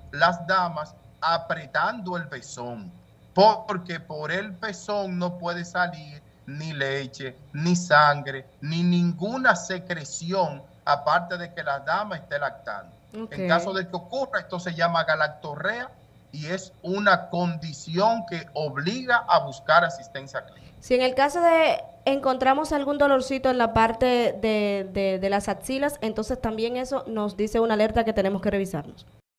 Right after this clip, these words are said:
Speaker 1: Que tenemos que revisarnos. Nosotros vamos a buscar la, porque por eso hablamos de autoevaluación. Se supone que las damas y los caballeros conocen su cuerpo. Las damas,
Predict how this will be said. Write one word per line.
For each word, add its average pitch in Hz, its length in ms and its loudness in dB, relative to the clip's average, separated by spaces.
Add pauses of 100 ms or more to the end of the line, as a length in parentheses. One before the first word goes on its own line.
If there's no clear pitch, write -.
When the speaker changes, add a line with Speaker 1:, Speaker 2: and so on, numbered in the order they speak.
(160)
Speaker 1:
Que 135 100 -8
tenemos 147 600 -2
que 143 140 -6
revisarnos. 117 720 -4
Nosotros 151 320 -2
vamos 165 260 4
a 165 80 4
buscar 156 760 2 (360)
la, 139 260 -4 (280)
porque 151 420 -10 (580)
por 156 180 -6
eso 180 140 0
hablamos 202 340 2
de 185 100 2
autoevaluación. 165 880 -2 (440)
Se 160 140 -12
supone 170 400 -4
que 190 140 2
las 143 240 4
damas 175 420 0
y 180 40 -10
los 180 140 -8
caballeros 185 680 -6 (840)
conocen 165 560 -2
su 147 140 -12
cuerpo. 143 420 0 (720)
Las 139 260 2
damas, 196 440 2